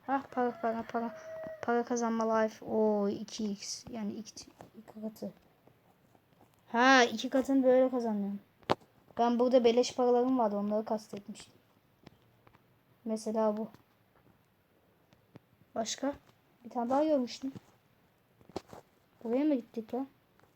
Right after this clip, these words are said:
Ha, ben buraya geçmiştim, doğru. Kusura bakmayın arkadaşlar, ben sizi verdim. Ama çok zevkli oyun ya. Yani gitmek zorunda kaldım. Easy mi? Hayır, normal. Ya benim kardeşim de bu oyunu oynuyor.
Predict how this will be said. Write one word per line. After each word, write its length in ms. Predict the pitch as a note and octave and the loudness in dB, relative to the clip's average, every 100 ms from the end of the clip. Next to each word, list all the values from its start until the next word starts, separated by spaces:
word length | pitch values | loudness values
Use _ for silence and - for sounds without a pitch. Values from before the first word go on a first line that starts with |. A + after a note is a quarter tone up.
| _ | _
Ha, 300 | - C#4+ D4+ C#4 | 4 8 10 10
ben 160 | C4+ | 10
buraya 240 | C#4 D4 C#4 | 10 10 8
geçmiştim, 400 | - - A3+ A3 | 2 -6 -2 2
doğru. 220 | A3 A3 - _ - _ _ _ _ _ | 2 0 -8 _ -20 _ _ _ _ _
Kusura 200 | - C4 | -8 -2
bakmayın 280 | C4 C#4+ B3+ | 0 0 0
arkadaşlar, 340 | A#3+ C4+ B3+ A3 | 0 -2 -2 -2
ben 80 | |
sizi 380 | A#3 - A#3+ B3+ | -4 -4 -2 0
verdim. 380 | B3+ A#3 B3 C4+ | 2 2 2 2
Ama 220 | - C4 C#4 | 4 4 6
çok 260 | E4 D4+ | 6 6
zevkli 420 | G#3+ B3+ B3+ B3 | 10 10 10 10
oyun 240 | B3+ A#3 G#3+ | 12 12 10
ya. 420 | G3+ F#3+ F#3 F#3+ - _ _ _ _ _ _ - | 4 2 0 -2 -8 _ _ _ _ _ _ -2
Yani 280 | A3 A3 G#3+ | 2 4 2
gitmek 340 | A3+ B3+ C4+ | 4 6 6
zorunda 340 | - A#3+ A#3+ | 6 4 4
kaldım. 320 | A3+ G#3+ G#3 G#3 | 4 2 2 2
Easy 260 | B3 A#3 A3+ | 4 4 4
mi? 200 | A3+ C#4+ - _ _ _ _ - | 2 0 -8 _ _ _ _ -6
Hayır, 220 | G#3+ A3 | -2 0
normal. 300 | G#3 G3+ G3+ G#3 _ _ _ _ _ _ _ _ - E4+ | 0 0 -2 -6 _ _ _ _ _ _ _ _ -2 6
Ya 120 | F4 | 8
benim 180 | F#4 G4 | 10 8
kardeşim 560 | - D4 D#4 D4+ G#4 | 6 8 10 8 8
de 120 | F#4 | 8
bu 60 | B3 | 10
oyunu 240 | A#3 A3 | 8 8
oynuyor. 400 | G#3+ G3+ G3+ G3+ | 4 4 2 0